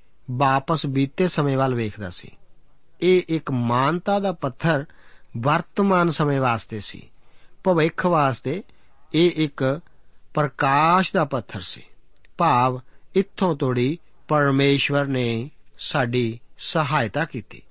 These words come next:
ਉਹਨੇ ਕਿਹਾ ਸੀ ਕਿ ਇਸ ਗੱਲ ਦੀ ਮੈਨੂੰ ਪ੍ਰਤੀਤ ਹੈ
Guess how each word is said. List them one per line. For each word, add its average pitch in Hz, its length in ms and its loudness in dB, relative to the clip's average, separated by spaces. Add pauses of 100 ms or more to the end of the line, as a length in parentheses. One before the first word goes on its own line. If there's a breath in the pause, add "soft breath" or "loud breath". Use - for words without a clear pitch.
(560 soft breath)
ਉਹਨੇ 135 180 -2
ਕਿਹਾ 143 240 -2
ਸੀ 185 360 2 (400 loud breath)
ਕਿ 165 180 2 (100)
ਇਸ 214 260 2
ਗੱਲ 175 280 2
ਦੀ 165 160 2
ਮੈਨੂੰ 156 280 2
ਪ੍ਰਤੀਤ 180 600 0
ਹੈ - 180 -14